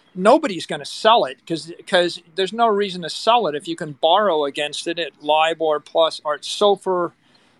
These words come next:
plus fifty basis points, right?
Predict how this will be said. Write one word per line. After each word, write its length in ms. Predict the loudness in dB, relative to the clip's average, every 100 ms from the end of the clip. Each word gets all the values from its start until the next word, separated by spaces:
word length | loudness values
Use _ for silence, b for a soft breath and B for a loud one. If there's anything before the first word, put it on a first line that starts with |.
| -2
plus 260 | 2 2
fifty 420 | 2 -6 -6 -8 -6
basis 460 | -2 -2 -4 -12
points, 720 | -8 -4 -4 -6 -14 -16 -16 _ _ _ _ _ _ _
right? 280 | 0 0